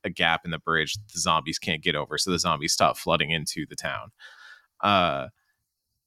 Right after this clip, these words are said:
as I'm running down this boat, I hear my A I teammate go down behind me. I turn around and one guy's on the ground, just pointing his gun in the air, but not really shooting anyone.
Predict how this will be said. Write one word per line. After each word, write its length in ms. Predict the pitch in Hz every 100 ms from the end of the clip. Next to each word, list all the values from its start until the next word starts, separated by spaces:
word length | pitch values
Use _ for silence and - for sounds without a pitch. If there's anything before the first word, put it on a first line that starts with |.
| _ _ _
as 200 | 131 139
I'm 160 | 160 143
running 380 | 117 131 131 120
down 300 | 110 110 113
this 160 | 98
boat, 340 | 90 101 95 95
I 120 | 95
hear 240 | 95 107 113
my 220 | 101 95
A 280 | 82 101 101
I 160 | 95
teammate 460 | 92 107 98 92 82
go 120 | 98
down 280 | 87 90 85
behind 340 | 82 90 90
me. 140 | 87 82
I 100 | 92
turn 220 | - 143
around 240 | 120 98
and 100 | 92
one 140 | 98 127
guy's 260 | 131 113
on 120 | 107
the 100 | 98
ground, 600 | 92 95 95 95 90 87 104 104 _ _
just 300 | - 127 131 - -
pointing 340 | 165 202 190
his 220 | 151 131
gun 240 | 120 135 147
in 80 | 123
the 100 | 107
air, 160 | 104
but 80 | 104
not 180 | 110 127
really 200 | 127 117
shooting 280 | - 131 120
anyone. 520 | 107 98 92 90